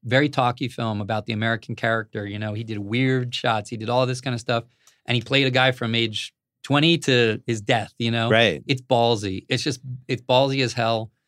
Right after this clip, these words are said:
Speaker 1: It was weird. It was misunderstood at the time, but it became, like, one of those things that everyone looked at. And that inspired, like, Warren Beatty, like,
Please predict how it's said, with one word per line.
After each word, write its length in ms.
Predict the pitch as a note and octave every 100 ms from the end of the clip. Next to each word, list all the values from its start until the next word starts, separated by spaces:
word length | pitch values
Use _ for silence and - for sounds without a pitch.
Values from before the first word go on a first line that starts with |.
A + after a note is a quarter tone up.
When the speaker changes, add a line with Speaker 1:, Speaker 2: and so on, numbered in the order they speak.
| _ -
Speaker 1:
It 80 | A2+
was 140 | G2+
weird. 320 | A#2 B2+ C3
It 60 | A#2+
was 100 | A2+
misunderstood 600 | A#2+ A#2+ A#2+ A2+ - G#2+
at 80 | A2
the 60 | -
time, 420 | A#2 A2+ A2 G#2+ _ _ -
but 80 |
it 60 | G#2+
became, 380 | - - A#2 A2+
like, 180 | A2+ A#2
one 120 | A2
of 60 |
those 160 | G#2+ G2+
things 280 | A2+ G#2+ -
that 100 | G#2+
everyone 260 | G#2+ A2
looked 180 | C3 C#3+
at. 160 | G#2 -
And 220 | A#2 G#2+ - _ _ _
that 380 | A2+ A#2 B2+ - - _ _ -
inspired, 540 | C3+ - C#3+ C#3+ C3+
like, 180 | B2+ C3 A2+
Warren 380 | A2 B2+ C#3 C3
Beatty, 380 | C3 D#3+ A2+
like, 320 | G#2 G#2 G2